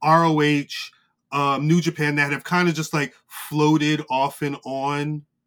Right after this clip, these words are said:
Dynamite, it's, I, who, who knows what championship is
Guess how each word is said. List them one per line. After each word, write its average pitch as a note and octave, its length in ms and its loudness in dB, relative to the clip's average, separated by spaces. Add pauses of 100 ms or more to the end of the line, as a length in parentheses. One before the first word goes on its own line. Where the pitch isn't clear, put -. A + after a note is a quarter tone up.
Dynamite, D#3+ 680 0 (1040)
it's, - 300 2
I, F#3+ 160 6 (140)
who, A#3 200 4 (120)
who A3+ 260 6
knows G3+ 420 6
what F3 220 2
championship F3 800 0 (320)
is D#3 360 2